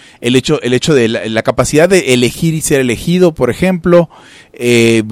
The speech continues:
nos enseña Hans Hermann Hoppe que no es necesariamente algo muy bueno, porque todos pensamos, al menos desde el punto de vista libertario,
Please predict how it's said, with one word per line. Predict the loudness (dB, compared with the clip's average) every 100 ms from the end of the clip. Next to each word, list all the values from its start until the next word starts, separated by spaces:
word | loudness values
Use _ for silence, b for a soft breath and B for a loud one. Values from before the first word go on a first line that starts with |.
| -4 -2
nos | -2 -2
enseña | -2 0 0 0
Hans | -2 -2
Hermann | -2 -2 -2
Hoppe | -2 -2
que | -6
no | -8
es | -8
necesariamente | -8 -6 -6 -4
algo | -4 -4
muy | -2
bueno, | 0 2 2 0 -2
porque | -4 -4 -2
todos | 0 0 0
pensamos, | -6 -4 -4 -4 -8
al | -8
menos | -6 -4
desde | -4
el |
punto | -6 -2
de | -2
vista | 0
libertario, | 0 0 0 0 0